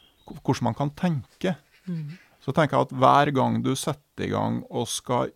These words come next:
Speaker 1: gjøre et eller annet i naturen, hvis du liksom tar fem sekunder og tenker,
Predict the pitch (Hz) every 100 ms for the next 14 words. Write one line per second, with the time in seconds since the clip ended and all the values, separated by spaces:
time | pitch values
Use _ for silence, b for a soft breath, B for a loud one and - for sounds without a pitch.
0 | _ 120 98 101 104 123 139 - 113 -
1 | 117 120 123 139 127 _ - - _ _
2 | _ _ _ _ - 120 123 123 110 101
3 | - _ _ _ _ _ _ 127 131 127
4 | 127 - - - 127 127 143 - - 123
5 | 110 104 127 - 113 113 - 135 - 95
6 | - 82 92